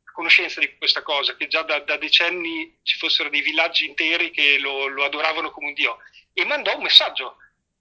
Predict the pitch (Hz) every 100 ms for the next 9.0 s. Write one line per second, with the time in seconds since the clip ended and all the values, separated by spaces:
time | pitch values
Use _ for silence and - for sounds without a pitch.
0 | _ 190 - 226 285 - 202 185 202 302
1 | - 170 156 165 165 165 170 165 170 180
2 | 175 147 143 139 135 135 127 135 165 175
3 | 147 139 135 147 151 156 226 190 208 247
4 | - 208 208 160 170 - 208 208 - _
5 | _ _ 147 147 156 165 190 160 151 147
6 | 143 165 208 170 190 - 233 208 - -
7 | - _ - 180 349 - 370 359 190 220
8 | 202 190 226 220 220 196 151 143 135